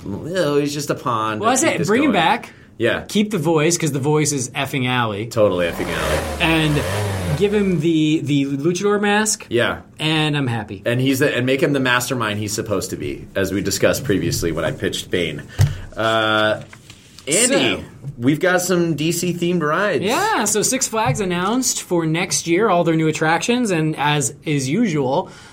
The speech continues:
Speaker 2: a lot of them are D C Comics themed, which is very exciting. So,
Speaker 1: Yes.
Speaker 2: uh, Six Flags Over Georgia in Atlanta has a new kids area coming featuring the D C Super Friends.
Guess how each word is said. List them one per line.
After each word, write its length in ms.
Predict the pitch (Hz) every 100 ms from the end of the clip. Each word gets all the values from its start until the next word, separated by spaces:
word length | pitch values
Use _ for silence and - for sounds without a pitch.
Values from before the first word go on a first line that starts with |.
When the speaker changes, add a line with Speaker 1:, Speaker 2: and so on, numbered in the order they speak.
| -
Speaker 2:
a 100 | 123
lot 260 | 131 139 151
of 80 | 147
them 240 | 165 185
are 480 | 202 135 135 143 151
D 240 | 143 123 139
C 140 | 143
Comics 460 | 143 147 147 143 -
themed, 420 | 170 165 196 262
which 140 | 196 165
is 60 |
very 180 | 147 170
exciting. 460 | 156 - 165 196 277
So, 220 | - 349 370 156 139 220 254
Speaker 1:
Yes. 80 | - - - -
Speaker 2:
uh, 260 | 147 160 170
Six 260 | - 214
Flags 300 | - 190 170
Over 260 | 180 165 151
Georgia 540 | 123 147 160 165 233
in 100 | 160
Atlanta 640 | 160 143 143 180 226 277
has 300 | 254 180 160
a 100 | 151
new 220 | 147 160 160
kids 280 | - 175
area 360 | 175 175 175 170
coming 320 | 175 180 226
featuring 420 | - 160 151 156
the 80 | 151
D 160 | 131 143
C 180 | - 139
Super 300 | 160 151 143
Friends. 460 | 165 165 254 277